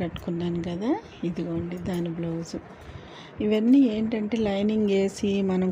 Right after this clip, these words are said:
కుట్టించుకుని చాలా ఇబ్బంది అవుతుందండి. కొన్ని పిగిలిపోతాయి. చీరలకు అయితే బాగుంటాయి కానీ,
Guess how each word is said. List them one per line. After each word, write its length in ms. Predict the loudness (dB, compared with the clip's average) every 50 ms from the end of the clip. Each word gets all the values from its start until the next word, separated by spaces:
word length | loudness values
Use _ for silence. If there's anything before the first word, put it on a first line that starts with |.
| 0 -2
కుట్టించుకుని 680 | -4 0 0 0 0 -2 -2 0 2 2 4 4 4 2 2 0 -2 -6 -16 -14 -14 -16 -16 -18 -12 -2 0
చాలా 340 | 2 4 4 4 4 4 6 6 6
ఇబ్బంది 320 | 4 4 4 4 4 6 6 4
అవుతుందండి. 460 | 4 2 0 0 2 4 4 2 0 2 4
కొన్ని 200 | 4 4 4 2 4 4
పిగిలిపోతాయి. 680 | 4 6 8 6 6 6 4 2 2 2 0 -4 -4 0 4
చీరలకు 460 | 6 8 8 10 8 8 8 6 4 4
అయితే 220 | 4 4 4 4 4 6 4
బాగుంటాయి 420 | 4 4 4 2 2 2 0 2 2 0
కానీ, 220 | 2 2 2 0